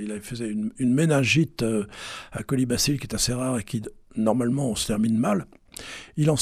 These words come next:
il s'en sort complètement et en plus il rencontre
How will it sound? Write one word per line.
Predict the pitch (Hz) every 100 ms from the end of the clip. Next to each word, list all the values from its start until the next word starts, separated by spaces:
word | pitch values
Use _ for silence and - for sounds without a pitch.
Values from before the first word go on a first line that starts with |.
| -
il | -
s'en | 160
sort | - 170 - -
complètement | 139 139 202 -
et | 190
en | 196
plus | - 233 180 - -
il | 165
rencontre | 160 214 - 190 151 - 143